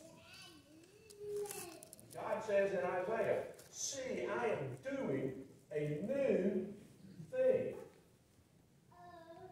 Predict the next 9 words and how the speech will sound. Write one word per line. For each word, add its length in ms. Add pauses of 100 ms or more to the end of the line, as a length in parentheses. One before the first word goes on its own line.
(1600)
And 100
the 60
new 320
thing 560 (580)
we 80
eventually 600
see 540
is 280 (1200)
Jesus. 540